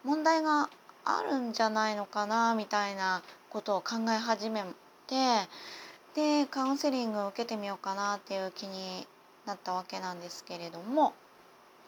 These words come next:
えー、このカウンセリングがですね、なかなかもうどこに行ったらいいのかもよくわかんなくって、で、私の場合は、まあ、あのー、月の収入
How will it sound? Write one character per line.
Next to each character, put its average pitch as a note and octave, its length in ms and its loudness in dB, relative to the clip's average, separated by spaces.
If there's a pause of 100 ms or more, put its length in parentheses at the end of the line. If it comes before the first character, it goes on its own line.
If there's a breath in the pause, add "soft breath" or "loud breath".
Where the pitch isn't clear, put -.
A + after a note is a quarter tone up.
(1500 loud breath)
え F#3 200 -10
ー、 - 40 -14
こ - 120 -8
の F3 80 -6
カ A3 180 -4
ウ D#4 60 2
ン A4 40 -4
セ D4 200 -2
リ G#3 100 -2
ン F#3 80 -8
グ F3 140 -8
が F3 100 -6
で E3+ 140 -10
す - 60 -14
ね、 F3+ 120 -12
な G3 140 -8
か C#4+ 180 0
な D4 140 0
か C#4 120 -4
も B3 140 -2
う G#3+ 60 -4
ど C4 100 -2
こ G4 220 -2
に A#3 160 0
行 A3 80 -2
っ - 120 -20
た G#3+ 120 0
ら G3+ 120 2
い G3+ 100 -4
い - 20 -6
の G3 140 -4
か G3 180 -4
も F#3 240 -6
よ B3 100 -2
く - 160 -6
わ F#3 80 -2
か C4+ 140 -4
ん B3 60 -4
な F#3 100 -4
く F3 100 -10
っ - 20 -16 (200)
て、 F3+ 260 -4 (600 loud breath)
で、 G#3 500 -2 (840 loud breath)
私 D#4 460 -2
の D4 160 2
場 C4 300 2
合 B3+ 140 -2
は、 C4 300 4 (880)
ま G3+ 120 -4
あ、 - 20 -4
あ F#3+ 60 -6
の E3+ 840 -2
ー、 - 60 -20 (520)
月 G4+ 240 0
の D4+ 140 4
収 B3 540 0
入 A#3+ 160 -2